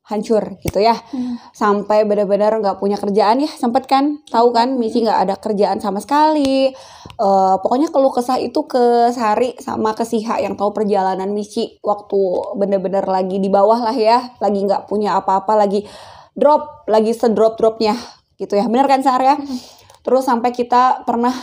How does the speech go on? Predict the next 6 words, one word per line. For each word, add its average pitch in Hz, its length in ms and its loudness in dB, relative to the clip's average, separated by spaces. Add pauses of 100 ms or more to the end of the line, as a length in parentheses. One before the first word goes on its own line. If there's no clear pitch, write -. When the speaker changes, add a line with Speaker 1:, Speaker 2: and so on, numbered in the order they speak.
(180)
Speaker 1:
inget 247 240 0
nggak, - 320 2
kita 233 220 -2
keliling 214 580 0
saking 220 460 -4
pengen, 214 480 -2